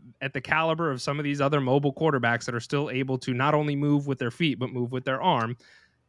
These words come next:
There is concern there. And I'm not writing Lamar Jackson off as a terrible quarterback because he's not. But perhaps, perhaps, playing devil's advocate here, the other franchises are not interested in him because they don't wanna give up two firsts for their future for a guy who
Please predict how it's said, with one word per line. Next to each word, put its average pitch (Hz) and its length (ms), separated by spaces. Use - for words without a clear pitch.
There 226 180
is 294 100
concern 277 440
there. 135 180
And 196 80
I'm 302 100
not 339 160
writing 226 240
Lamar 208 240
Jackson 160 340
off 156 160
as 123 80
a 120 60
terrible 120 300
quarterback 104 400
because 147 240
he's 113 140
not. 117 340
But 143 340
perhaps, 147 880
perhaps, 160 640
playing 165 240
devil's 180 260
advocate 196 420
here, 123 200
the 156 160
other 208 460
franchises 135 560
are 127 80
not 131 220
interested 147 420
in 107 80
him 110 160
because 139 240
they 170 120
don't 190 140
wanna 156 160
give 127 200
up 123 180
two 139 220
firsts 117 280
for 127 100
their 110 120
future 175 400
for 127 180
a 117 60
guy 120 320
who 120 500